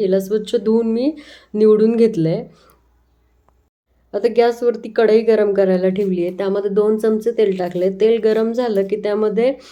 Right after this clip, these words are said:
एक चुटकी हिंग टाकून घ्यायचं आहे आणि थोडंसं जिरं टाकायचं आहे. जिरं छान तडतडलं की त्यामध्ये आपल्याला गवार टाकून घ्यायची आहे आणि ही गवार यामध्ये आपल्याला एक ते दोन मिनिट छान असं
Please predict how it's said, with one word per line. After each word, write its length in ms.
एक 220
चुटकी 340
हिंग 300
टाकून 460
घ्यायचं 360
आहे 160
आणि 380
थोडंसं 400
जिरं 400
टाकायचं 520
आहे. 160
जिरं 480
छान 280
तडतडलं 760
की 140
त्यामध्ये 400
आपल्याला 420
गवार 360
टाकून 380
घ्यायची 500
आहे 320
आणि 180
ही 120
गवार 380
यामध्ये 400
आपल्याला 440
एक 300
ते 80
दोन 260
मिनिट 380
छान 220
असं 240